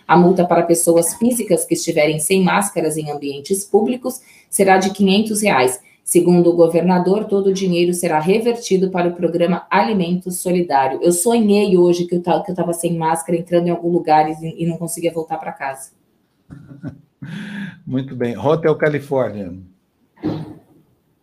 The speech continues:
Speaker 2: Pode fazer o check-out, mas você nunca vai poder deixar-nos, né, do ambiente da pandemia. Bom, finalmente estamos indo pro último dos destaques, tá aí a matéria do Estado de São Paulo, nós já vimos aí que na Folha, dois em cada três cidadãos estão querendo,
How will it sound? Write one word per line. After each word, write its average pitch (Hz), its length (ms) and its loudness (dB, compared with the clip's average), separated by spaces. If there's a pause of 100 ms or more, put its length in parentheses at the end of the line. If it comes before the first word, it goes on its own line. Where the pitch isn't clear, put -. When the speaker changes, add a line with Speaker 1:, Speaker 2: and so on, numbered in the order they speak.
(220)
Speaker 2:
Pode 135 160 -4
fazer 139 200 -2
o - 20 0
check-out, 127 480 -2
mas 113 140 -8
você 139 80 -6
nunca 151 200 -4
vai 147 140 -2
poder 143 240 -4
deixar-nos, 117 1040 -6
né, 117 180 -8
do 107 160 -8
ambiente 110 320 -8
da - 80 -8
pandemia. 107 560 -6 (500)
Bom, 165 220 4
finalmente 190 460 0
estamos 175 260 0
indo 160 120 -2
pro 160 120 -2
último 185 500 0
dos 127 240 -4
destaques, 143 560 -2
tá 147 100 0
aí 127 180 0
a 131 40 0
matéria 127 360 -2
do 117 80 -14
Estado 117 240 -4
de - 60 -14
São 135 140 -4
Paulo, 143 300 -4
nós 139 120 -8
já 131 100 -4
vimos 127 280 -8
aí 123 120 -2
que 120 100 -20
na 127 140 -2
Folha, 123 340 0
dois 135 340 2
em 139 60 -10
cada 127 260 -2
três 123 600 -4 (320)
cidadãos 127 540 -2
estão 139 180 -4
querendo, 123 800 -2